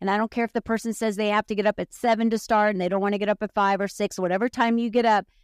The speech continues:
just do your morning routine first. For those that have babies or little kids, they gotta get up a little bit earlier. I wish, oh my gosh, Lane,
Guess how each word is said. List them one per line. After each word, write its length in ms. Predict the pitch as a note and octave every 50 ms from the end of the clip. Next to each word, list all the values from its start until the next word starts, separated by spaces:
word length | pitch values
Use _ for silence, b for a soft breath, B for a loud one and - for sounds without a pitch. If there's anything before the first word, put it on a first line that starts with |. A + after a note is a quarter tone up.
| _ _
just 180 | - F#3 -
do 100 | - G#3
your 160 | G#3+ G3+ G#3 G#3
morning 360 | G#3 G3 G3+ G#3 G#3+ G#3+ G#3+
routine 460 | G#3 A3 G#3+ - - A3 G#3 G3+ F#3+ -
first. 520 | G3 F3+ E3+ E3+ F3 F3 - - - _ _ _ _ _ _ _
For 120 | - A3 G#3
those 220 | G#3+ A3 A3 G3
that 140 | B3+ A3+ G#3
have 180 | A3 A3 F3+
babies 520 | G#3 G3+ F#3+ G3+ F#3+ A#3 C4 D4 E4 D4 -
or 140 | A3 G3 F#3
little 260 | F#3+ G3+ G3 G#3 G#3
kids, 420 | - - A#3 A#3+ B3 A#3+ G#3+ G3+
they 140 | - G3+ F#3+
gotta 260 | - F#3+ F#3 F#3 F#3+
get 120 | F3 F#3+ F#3
up 160 | F3+ - -
a 40 | F3+
little 200 | F3 F3 F3 E3+
bit 120 | F#3 -
earlier. 420 | - E3+ E3+ E3+ F#3 G3 A3 A#3 - -
I 240 | - B3+ C#4 C#4 C4
wish, 640 | A3+ A3 A#3+ D4 D#4+ D4+ G#3+ E3 - - - - _ -
oh 140 | - D4+ D#4+
my 160 | E4+ E4+ D#4+
gosh, 280 | C4+ C#4 C4 C4+ - -
Lane, 380 | A3+ G#3+ G#3 G3+ G3 G3 G3